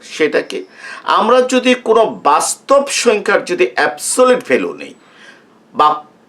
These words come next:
মডুলাস নেই বাস্তব সংখ্যার, অথবা বাংলায় যদি বলে পরম মান নেই, তাহলে সেই মানটা শূন্য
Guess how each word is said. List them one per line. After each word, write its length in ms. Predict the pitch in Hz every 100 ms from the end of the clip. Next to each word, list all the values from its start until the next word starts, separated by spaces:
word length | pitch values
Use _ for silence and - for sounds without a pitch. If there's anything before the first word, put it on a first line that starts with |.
| _ -
মডুলাস 680 | 131 196 254 254 190 - -
নেই 160 | - -
বাস্তব 460 | 185 180 - - 170
সংখ্যার, 440 | - - - - - _ _ _ -
অথবা 440 | 202 214 214 190
বাংলায় 340 | 165 160 160 160
যদি 200 | 160 170
বলে 260 | 175 180 - _ -
পরম 340 | 240 262 208
মান 260 | 135 92 87
নেই, 200 | - - _ - - - _ -
তাহলে 180 | 233 233
সেই 400 | - 214 247 240
মানটা 760 | 160 127 135 127 165 170 - - _ -
শূন্য 840 | - - 208 214 220 226 262 -